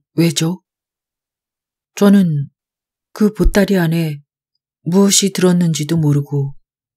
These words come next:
또 황제 폐하와 특별히 이야기한 것도 아니었는데요. 당테스는 놀란 눈으로 모래를 바라보며 말했다. 당시 러시아 원정에 실패한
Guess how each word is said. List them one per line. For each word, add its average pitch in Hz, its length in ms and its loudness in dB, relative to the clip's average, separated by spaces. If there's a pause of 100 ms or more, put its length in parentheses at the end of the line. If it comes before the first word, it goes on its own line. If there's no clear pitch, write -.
(380)
또 170 440 0 (420)
황제 220 640 2
폐하와 170 640 -2
특별히 214 400 0
이야기한 165 540 -2
것도 151 260 -6
아니었는데요. 143 800 -2 (1500)
당테스는 214 760 0 (120)
놀란 208 420 2
눈으로 160 600 -4
모래를 202 520 0
바라보며 185 580 -4
말했다. 170 540 -10 (1800)
당시 202 640 0 (140)
러시아 196 440 0
원정에 196 420 0
실패한 190 720 -4